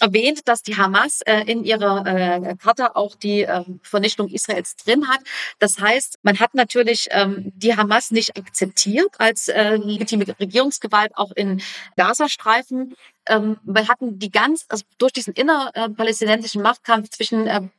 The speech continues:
P L O, Fatah und Hamas, hat man natürlich auch die P L O versucht, hier ihre Stellung auszunutzen. Wenn wir auch sehen, wie die Finanzierung ist der palästinensischen Autonomiegebiete, das läuft über die P L O und dann hat man hier auch nicht, äh, die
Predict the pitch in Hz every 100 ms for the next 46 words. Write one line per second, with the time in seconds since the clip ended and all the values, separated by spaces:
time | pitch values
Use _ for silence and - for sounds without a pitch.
0 | _ 196 214 214 208 262 - 220 226 233
1 | - 190 190 214 302 - - - - -
2 | 254 247 - 254 262 - 214 220 226 240
3 | 196 277 262 240 220 - 262 320 233 214
4 | - 226 240 - 220 - 247 240 - 262
5 | 254 - - _ _ 190 233 233 247 -
6 | 208 - 240 233 226 208 214 240 208 196
7 | 269 381 269 214 - 190 190 190 190 190
8 | 180 185 - 170 180 175 185 185 156 156
9 | 147 139 - - - 208 214 - 214 202
10 | 277 320 - 233 302 240 - 247 220 214
11 | 240 214 208 208 214 214 196 254 285 220
12 | 220 226 - - 214 214 208 208 214